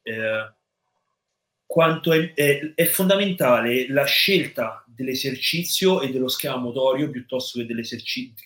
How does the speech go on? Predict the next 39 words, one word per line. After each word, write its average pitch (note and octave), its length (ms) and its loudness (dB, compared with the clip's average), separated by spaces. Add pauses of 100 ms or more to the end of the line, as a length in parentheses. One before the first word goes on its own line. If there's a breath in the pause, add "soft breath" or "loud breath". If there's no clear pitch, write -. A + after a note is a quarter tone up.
(100)
eh, B2+ 240 -4
è C#3+ 260 0
molto F3+ 240 0
più D#3+ 100 0
importante B2 580 -2
la B2 100 -2
scelta D#3 340 0
dello B2+ 140 0
schema B2 260 0
motorio C#3 420 2
piuttosto B2+ 460 -8
che A2+ 80 -4
dell'esercizio, A2 880 -10 (680)
ok? A#2 120 -14
Quindi A#2+ 640 -2 (220 loud breath)
una C#3+ 180 2
volta F3+ 240 6
che D3 80 2
avete C#3 200 2
capito C3 340 2
bene B2 320 0
quali A#2+ 180 -2
sono C3+ 180 -4
gli B2 40 -2
esercizi A#2 480 -6
che A2 40 -8
funzionano A#2+ 540 -8
più, A2+ 280 -4 (140)
di, A#2+ 180 -6
di, A2+ 220 -4
eh, G#2+ 180 -10
che, B2 200 -12
che B2+ 160 -8
funzionano B2+ 440 -4
di A#2 40 -4
più C3 140 -8
su A#2+ 160 -10
di A#2 100 -4
voi, G#2+ 400 -4